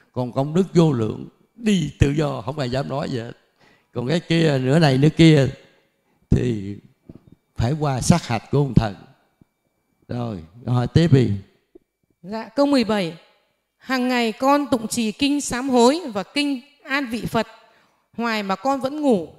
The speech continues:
Speaker 2: và thấy hình bóng này nọ là sao ạ?
Speaker 1: <clears throat> Con tụng an vị Phật, hoặc là con mở cái máy mà về thiền tông.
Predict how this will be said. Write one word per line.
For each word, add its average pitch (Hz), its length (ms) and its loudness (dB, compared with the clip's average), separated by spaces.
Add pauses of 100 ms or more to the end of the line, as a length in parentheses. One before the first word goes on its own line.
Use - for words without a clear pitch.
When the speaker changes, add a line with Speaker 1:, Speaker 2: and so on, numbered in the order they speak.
(120)
Speaker 2:
và 190 180 -6
thấy 226 240 -8
hình 233 320 -2
bóng 262 300 -2
này 226 200 -2
nọ 208 280 -2
là 190 180 -6
sao 240 320 -4
ạ? 202 140 -6 (1900)
Speaker 1:
<clears throat> 226 160 4 (400)
Con 143 260 4
tụng 123 240 2
an 143 220 2
vị 127 160 4
Phật, 95 240 6 (1120)
hoặc 113 240 0
là 117 120 0
con 123 300 -2
mở 95 280 0
cái 170 100 4
máy 160 320 2
mà 107 360 0
về 104 200 -2
thiền 95 280 -4
tông. 95 260 -8